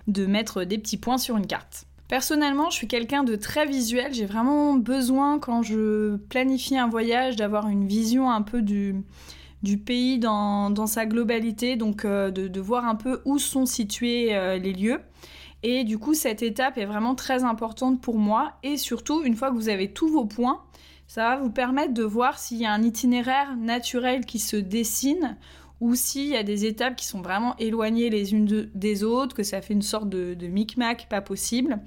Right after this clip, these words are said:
Et ça va vous aider à faire des choix. Si par exemple, vous voyez qu'il y a un itinéraire, euh, naturel qui se dessine et qu'il y a un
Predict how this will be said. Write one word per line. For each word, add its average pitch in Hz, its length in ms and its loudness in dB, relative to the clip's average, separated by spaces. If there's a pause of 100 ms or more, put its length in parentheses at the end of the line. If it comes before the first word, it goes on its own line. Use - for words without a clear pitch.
(420)
Et 226 80 0
ça 220 180 0
va 214 160 2
vous 208 280 0
aider 240 340 0 (180)
à 220 140 -2
faire 254 380 -2 (100)
des 214 160 -6
choix. 208 340 -8 (180)
Si - 200 -4
par 214 160 0
exemple, 220 260 0
vous 220 60 0
voyez 214 220 2
qu'il 226 100 -6
y 202 80 0
a - 20 -2
un 196 60 -2
itinéraire, 226 640 0
euh, 185 40 -10
naturel 233 520 -2
qui 220 160 -4
se 202 60 -2
dessine 226 440 2
et - 100 -6
qu'il 208 160 0
y 202 100 2
a 190 200 -2 (540)
un 277 260 2